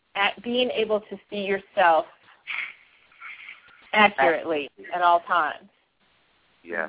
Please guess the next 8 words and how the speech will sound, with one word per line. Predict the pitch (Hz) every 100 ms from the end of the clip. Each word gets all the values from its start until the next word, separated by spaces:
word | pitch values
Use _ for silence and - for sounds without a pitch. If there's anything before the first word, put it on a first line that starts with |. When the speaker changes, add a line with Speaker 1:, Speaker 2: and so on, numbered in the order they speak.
| -
Speaker 1:
So | 214 196 - 170 156 151 107 _ _ _ _ _ _ _ _ _ 107 208 208 - - _ _ _ - 196
that | 240 226 220
means | 220 208 190 185 180 180 185 _ 202 -
being | 226 220 202 -
open | 202 202 202 185 -
to | 208
when | 180 175
people | 180 220 202 185